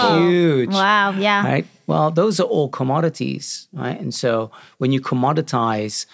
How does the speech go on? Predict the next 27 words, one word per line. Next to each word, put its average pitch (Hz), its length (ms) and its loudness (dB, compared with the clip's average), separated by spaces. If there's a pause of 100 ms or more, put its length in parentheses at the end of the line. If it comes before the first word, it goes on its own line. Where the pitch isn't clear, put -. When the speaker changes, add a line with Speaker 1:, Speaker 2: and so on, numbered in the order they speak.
(140)
Speaker 3:
your 117 180 0
offerings, 120 800 -2 (840)
the, 123 800 -4 (440)
the, 67 420 -6 (560)
the, 131 120 -2
those 151 420 2
that 143 120 0
offer 127 260 0
experience - 600 -2
are 117 60 -4
going 107 180 -2
to - 140 -8
enter 107 260 -4
the 107 100 -6
market 107 440 -6
and 95 160 -8
shake - 240 -4
things 101 240 -6
up. 82 180 -6
And 110 100 0
that, 151 220 0
that, - 200 0
that 175 140 4
was 185 140 0
the 139 80 -2
first 127 300 -2
disruption. - 580 -8